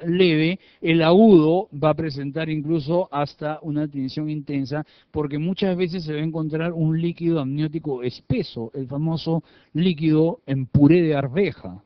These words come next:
¿ok? Este generalmente tiene un líquido fluido, amarillento o verdoso, pero finalmente fluido, que es lo que importa.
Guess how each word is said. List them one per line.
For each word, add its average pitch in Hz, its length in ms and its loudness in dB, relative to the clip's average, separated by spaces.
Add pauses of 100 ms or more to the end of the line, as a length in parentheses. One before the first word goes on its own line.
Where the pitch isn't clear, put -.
(160)
¿ok? 110 200 -10 (480)
Este 196 380 2
generalmente 165 840 0
tiene 165 400 -4
un 156 200 -6
líquido 160 460 -4 (240)
fluido, 170 840 4 (340)
amarillento 143 1040 -2
o 139 140 -2
verdoso, 160 500 0
pero 147 220 2
finalmente 170 640 -2
fluido, 156 520 0
que 139 120 -10
es 127 80 -4
lo 139 180 -4
que 143 220 -8 (300)
importa. 123 680 0